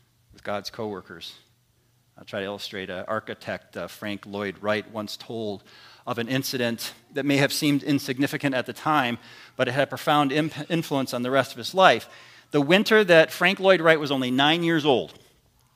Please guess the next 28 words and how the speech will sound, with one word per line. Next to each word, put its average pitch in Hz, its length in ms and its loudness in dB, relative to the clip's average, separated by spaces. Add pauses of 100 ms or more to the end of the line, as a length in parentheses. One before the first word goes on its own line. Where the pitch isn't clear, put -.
(280)
is 110 140 -12
when 110 100 -8
this 101 120 -8
happened. - 360 -6 (880)
He 151 100 2
went 156 200 2
walking 180 400 6
across 165 400 2
a - 20 -8
snow-covered 160 560 2
field 156 320 2
with 139 180 0
his 143 220 0
reserved 139 720 2
and 135 240 2
no-nonsense 143 800 2
uncle. 107 320 -4 (2250)
The 131 100 -4
two 160 180 2
of 156 80 4
them 151 160 4
left 151 180 8
from 147 140 -4
one 156 160 0
part 190 160 6
of 180 60 0
the 180 60 -4
field, 185 520 0